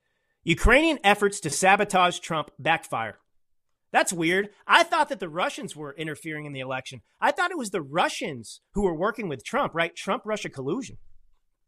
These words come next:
Well, Ukrainian government officials tried to help Hillary Clinton and undermine Trump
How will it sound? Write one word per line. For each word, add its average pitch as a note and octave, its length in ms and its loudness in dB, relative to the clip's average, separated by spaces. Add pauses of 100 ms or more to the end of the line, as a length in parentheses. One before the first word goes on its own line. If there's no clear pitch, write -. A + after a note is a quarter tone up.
(2000)
Well, G3+ 200 8
Ukrainian B3+ 500 2
government A#3+ 320 -2
officials D#3 360 -6
tried F#3 240 0
to E3 60 -2
help E3 200 -2
Hillary E3 260 -2
Clinton D#3 420 -10
and C#3 160 -10
undermine C#3+ 460 -4
Trump E3 360 -4